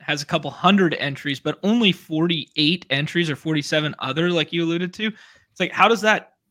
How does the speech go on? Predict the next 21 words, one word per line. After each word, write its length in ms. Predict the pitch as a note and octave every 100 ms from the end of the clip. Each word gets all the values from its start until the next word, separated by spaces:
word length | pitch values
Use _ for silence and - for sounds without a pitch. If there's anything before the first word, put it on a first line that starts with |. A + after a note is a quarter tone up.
| -
are, 120 | D#3 -
are 140 | D3+
we 140 | D#3
looking 420 | D3+ D#3 D#3+ F#3 F3
for, 160 | F#3
like, 260 | E3+ D#3 D3+
you 80 | D3+
know, 120 | C3+
just 220 | D#3+ -
a 40 |
couple 300 | D3+ D#3+ -
safe 380 | D#3 - D#3 D#3 -
floor 280 | D3+ D#3
points 420 | E3 E3+ E3 F3 E3
in 100 | D#3
that 200 | D3+ A#2+
last 340 | C#3+ D3+ -
round? 240 | D3 E3 E3
Are 60 |
you 60 | D3+
guys 240 | D#3 D3